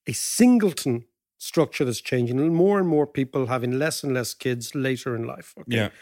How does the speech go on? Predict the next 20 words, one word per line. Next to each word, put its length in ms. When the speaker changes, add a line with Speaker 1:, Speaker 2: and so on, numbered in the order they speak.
Speaker 1:
So 260
bigger 300
demand 340
for 100
one 180
and 160
two 420
bedroom 240
apartments, 640
a 60
population 560
that's 160
increasing, 760
an 100
immigrant 520
and 120
international 460
population 360
that's 160
increasing. 520